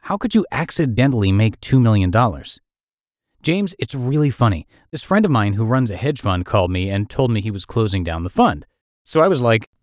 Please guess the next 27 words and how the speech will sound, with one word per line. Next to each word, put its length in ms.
'Okay, 420
well, 340
good 320
luck 280
on 120
whatever 280
you 120
do 140
next.' 480
I 60
had 120
no 180
idea 340
why 320
he 180
called 300
to 80
tell 240
me 300
he 120
was 160
shutting 300
his 160
fund. 360
Then 200
he 100
said, 300